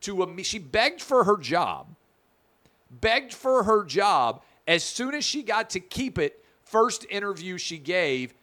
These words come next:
she said, "The only reason I got to keep my job was 'cause I'm white." So if you voted for her to keep her job and you voted against the two black guys,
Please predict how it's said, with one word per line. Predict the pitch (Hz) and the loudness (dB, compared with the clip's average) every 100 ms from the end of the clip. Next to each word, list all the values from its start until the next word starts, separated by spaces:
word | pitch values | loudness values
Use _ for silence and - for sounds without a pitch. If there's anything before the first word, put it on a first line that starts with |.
| _ | _
she | - 165 | -8 -8
said, | - 156 139 | -2 0 0
"The | 147 | -2
only | 156 156 | -4 -4
reason | 147 135 127 | -8 -8 -8
I | |
got | 123 123 | -6 -8
to | - | -8
keep | 135 127 | -12 -8
my | 107 | -10
job | 98 104 95 92 | -6 -6 -6 -6
was | 95 - | -10 -10
'cause | 95 | -10
I'm | 87 85 | -10 -6
white." | 92 - _ _ _ - | -8 -8 _ _ _ -8
So | - 165 160 - | 2 2 2 -2
if | 156 160 | -6 -4
you | 254 285 | -6 -6
voted | 175 226 262 226 190 | 2 4 4 2 -2
for | 185 160 | 0 2
her | 185 233 | 4 4
to | |
keep | 220 202 - | 0 -4 -4
her | 151 147 | -2 -2
job | 113 185 135 98 139 160 | 0 2 4 2 -4 -8
and | 180 | -8
you | 202 | -8
voted | 175 196 185 | -4 -4 -4
against | 151 180 185 - | -6 -8 -10 -14
the | |
two | 143 160 | -12 -12
black | 135 208 202 | -2 -2 -2
guys, | 123 107 107 | -4 -6 -6